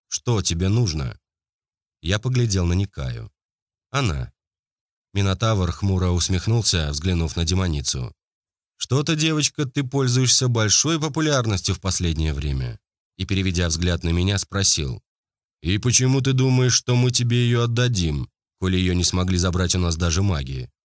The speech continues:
«Ну», протянул я, «во-первых, они смогли бы у вас её забрать без особых проблем».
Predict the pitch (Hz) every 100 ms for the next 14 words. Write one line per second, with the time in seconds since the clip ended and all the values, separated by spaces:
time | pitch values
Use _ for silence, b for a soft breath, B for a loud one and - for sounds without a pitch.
0 | _ _ _ _ _ _ 101 104 87 73
1 | 64 - _ _ - 80 - 78 69 67
2 | 62 58 - _ _ 90 92 135 110 78
3 | - _ _ - 101 120 120 - 120 131
4 | 135 95 87 85 110 113 95 92 95 113
5 | 98 80 71 - 90 87 82 78 78 -
6 | 101 101 67 62